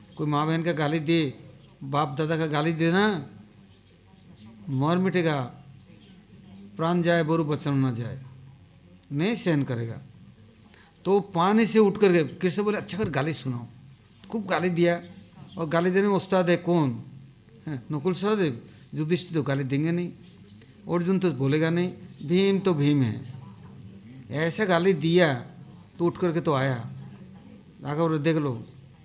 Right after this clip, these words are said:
हम पांच हैं, तुम, हैं, ढूंढ लो किससे युद्ध करोगे।" बोले, "युद्ध तो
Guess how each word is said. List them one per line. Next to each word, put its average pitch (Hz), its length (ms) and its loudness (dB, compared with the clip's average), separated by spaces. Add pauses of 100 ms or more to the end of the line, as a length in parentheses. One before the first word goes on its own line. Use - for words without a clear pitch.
(120)
हम 143 160 -6
पांच 151 360 -2
हैं, 123 240 -8 (440)
तुम, 175 240 -2 (1500)
हैं, 139 340 -4 (1040)
ढूंढ 165 220 2
लो 165 100 4
किससे 160 320 -6
युद्ध 139 260 -2
करोगे।" 123 280 -4 (1080)
बोले, 156 140 -4
"युद्ध 160 240 0
तो 202 500 2